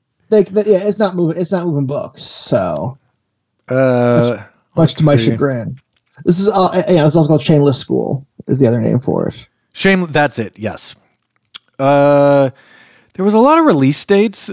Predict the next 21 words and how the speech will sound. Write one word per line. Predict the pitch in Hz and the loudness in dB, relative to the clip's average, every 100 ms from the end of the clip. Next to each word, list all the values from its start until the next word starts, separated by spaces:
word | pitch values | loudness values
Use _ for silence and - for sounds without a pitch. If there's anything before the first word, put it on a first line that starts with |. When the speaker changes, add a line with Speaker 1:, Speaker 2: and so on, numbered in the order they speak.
| - | -4
Speaker 2:
announced, | 190 190 185 240 247 - | 0 2 2 2 0 -4
but | 175 | -6
not | 147 160 208 | -2 -2 0
a | 226 | 0
lot | 190 208 - | 0 0 -2
that, | 147 147 | -2 -2
like, | 135 - | -4 -4
stuck | - 165 160 | -8 -6 -4
out | 120 151 - | -2 -4 -4
to | 196 | -4
me. | 190 202 190 - 127 _ - | -2 -2 -4 -8 -20 _ -8
Uh, | 147 143 139 131 123 110 117 - _ | -2 2 2 2 -2 -6 -14 -20 _
High | - 139 151 | -6 0 0
Card, | - 175 185 175 | 0 0 0 0
that | 147 147 | 0 0
was | 147 | 0
getting | 165 160 151 | 0 -2 -2
a | |
lot | 135 139 | 0 0
of | 127 | 0
advertisements | 127 135 143 147 139 143 151 143 - - | 0 0 -2 0 0 0 -4 -6 -8 -20